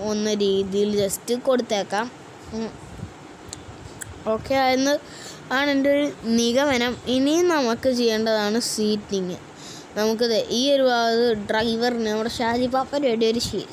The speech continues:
സീറ്റും പിന്നെ നമ്മുടെ ഉറക്കൽ അബുവിന് വേണ്ടി സീറ്റും പിന്നെ ബാക്കിയുള്ളവരെല്ലാവരുടെ ആയിട്ടുള്ള ഒരു സീറ്റ് നമുക്കിങ്ങനെ കൊടുത്ത് കൊടുത്ത് പോവാം. ഈ ഒരു ഭാഗത്ത് നിരത്തി സീറ്റ് വെക്കുന്നതായിരിക്കും ഏറ്റവും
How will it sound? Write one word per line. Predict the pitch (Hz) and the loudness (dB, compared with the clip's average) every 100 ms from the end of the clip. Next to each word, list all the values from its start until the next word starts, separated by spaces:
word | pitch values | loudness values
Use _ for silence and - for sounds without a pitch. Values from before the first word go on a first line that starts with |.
| - | 0
സീറ്റും | 208 196 220 226 220 | 0 0 -2 -2 -4
പിന്നെ | - 208 | -6 -4
നമ്മുടെ | 208 208 208 208 196 - - - - - - 180 | -2 0 0 0 -2 -4 -12 -18 -18 -14 -6 -6
ഉറക്കൽ | 190 208 208 - 226 208 | -2 -4 -4 0 2 2
അബുവിന് | 202 202 202 | 2 2 4
വേണ്ടി | 196 180 190 - - - - | 0 0 -4 -6 -14 -16 -2
സീറ്റും | 220 196 185 | 0 2 0
പിന്നെ | 196 247 | 0 0
ബാക്കിയുള്ളവരെല്ലാവരുടെ | 262 262 269 254 262 247 240 233 226 220 226 214 - 208 214 | 0 2 2 4 2 2 2 0 0 0 2 0 -4 -2 0
ആയിട്ടുള്ള | 202 202 196 196 185 - | 0 0 0 0 -2 -2
ഒരു | 202 208 208 | -2 0 0
സീറ്റ് | 202 196 202 | 0 0 -2
നമുക്കിങ്ങനെ | 185 185 190 190 - - - - - | -4 -8 -8 -8 -8 -14 -18 -8 -4
കൊടുത്ത് | 220 220 | -2 0
കൊടുത്ത് | 220 214 196 | 0 0 0
പോവാം. | 185 185 214 | 0 -2 0
ഈ | 220 | 2
ഒരു | 233 240 | 4 4
ഭാഗത്ത് | 226 233 240 233 | 2 0 0 0
നിരത്തി | 233 247 254 - 285 247 | 0 -2 -4 -8 -6 -4
സീറ്റ് | - 208 196 | 0 0 0
വെക്കുന്നതായിരിക്കും | 170 165 190 190 170 170 180 226 - - - - - 240 | -4 -4 -4 -4 -4 -6 -10 -14 -16 -16 -14 -16 -8 -4
ഏറ്റവും | 247 269 | 0 0